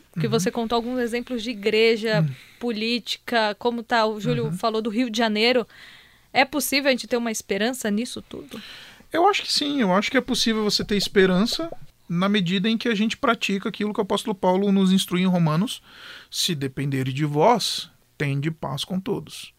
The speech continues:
Speaker 2: Então, no que diz respeito a nós, nós temos que ser instrumentos de paz.
Speaker 1: Fazer nossa parte,
Speaker 2: Agora,
Speaker 1: né?
Speaker 2: é bom, é importante fazer uma leitura exegética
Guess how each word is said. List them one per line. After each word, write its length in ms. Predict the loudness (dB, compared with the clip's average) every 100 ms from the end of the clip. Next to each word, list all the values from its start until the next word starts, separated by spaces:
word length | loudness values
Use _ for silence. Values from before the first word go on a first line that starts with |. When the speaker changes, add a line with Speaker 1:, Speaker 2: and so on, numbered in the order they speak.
| _ -20 -20 -20 -20 _
Speaker 2:
Então, 300 | -6 2 6
no 160 | 6 6
que 100 | 4
diz 160 | 2
respeito 500 | 2 0 0 0 0
a 60 | 2
nós, 520 | 6 6 6 2 -6 -4
nós 160 | -4
temos 260 | 0 0 0
que 300 | 0 -2 0
ser 320 | 0 2 2
instrumentos 760 | 2 2 0 0 2 2 2 0
de 80 | 0
paz. 500 | 2 2 0 -6 -8 _ -10
Speaker 1:
Fazer 220 | -6 -4
nossa 240 | -4 -6 -6
parte, 200 | 2 4
Speaker 2:
Agora, 380 | 6 6 6
Speaker 1:
né? 60 | 4 4
Speaker 2:
é 20 | 4
bom, 180 | 4 4
é 100 | 4
importante 480 | 4 4 4 0 0
fazer 280 | 2 4 4
uma 160 | 6
leitura 440 | 4 2 0 -2 -2
exegética 720 | 0 0 2 0 0 -4 -6